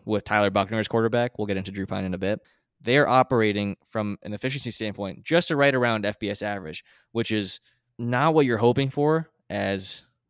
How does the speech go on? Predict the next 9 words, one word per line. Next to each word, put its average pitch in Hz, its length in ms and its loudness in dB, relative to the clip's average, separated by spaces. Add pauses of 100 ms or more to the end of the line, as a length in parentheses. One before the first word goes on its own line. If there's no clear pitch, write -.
the 107 80 -6
University 110 420 -2
of 104 60 -2
Notre 104 160 0
Dame 104 100 -2
football 117 300 -2
team, 131 300 -8 (480)
but 113 400 -2 (840)
just 131 320 -2